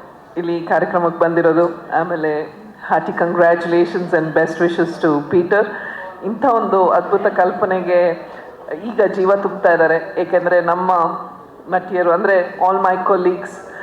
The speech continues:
ಬರೀ ನಟನೆ ಮಾತ್ರ ಅಲ್ಲ, ಅವ್ರು ಎಲ್ಲಾದ್ರಲ್ಲೂ ಗಟ್ಟಿಗೀತಿರು, ಎಲ್ಲಾದ್ರಲ್ಲೂ ಸೈ ಅನ್ನಿಸ್ಕೊಳ್ಳೋಂಥ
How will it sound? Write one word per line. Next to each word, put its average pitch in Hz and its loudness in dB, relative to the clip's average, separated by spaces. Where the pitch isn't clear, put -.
ಬರೀ 180 0
ನಟನೆ 202 2
ಮಾತ್ರ 190 2
ಅಲ್ಲ, 175 4
ಅವ್ರು 180 4
ಎಲ್ಲಾದ್ರಲ್ಲೂ 208 4
ಗಟ್ಟಿಗೀತಿರು, 185 2
ಎಲ್ಲಾದ್ರಲ್ಲೂ 202 4
ಸೈ 196 2
ಅನ್ನಿಸ್ಕೊಳ್ಳೋಂಥ 196 2